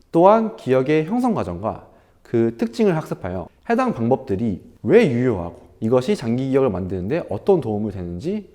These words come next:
알려드리겠습니다. 강의의 구성은 다음과 같습니다. 모든 내용은 교재와 강의 안으로 구성되는데요.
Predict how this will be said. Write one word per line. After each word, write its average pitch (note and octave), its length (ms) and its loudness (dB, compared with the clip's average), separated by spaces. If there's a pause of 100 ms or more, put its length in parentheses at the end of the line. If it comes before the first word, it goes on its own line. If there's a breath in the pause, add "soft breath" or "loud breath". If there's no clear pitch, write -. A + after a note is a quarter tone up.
알려드리겠습니다. F2 800 -4 (400)
강의의 D#3 340 2
구성은 D#3+ 600 -4
다음과 A#2 320 0
같습니다. - 400 -12 (240)
모든 E3+ 320 6
내용은 G2+ 560 -2 (400 soft breath)
교재와 A#2+ 560 2 (320)
강의 E3 320 0
안으로 A2 220 -2
구성되는데요. F2+ 720 -10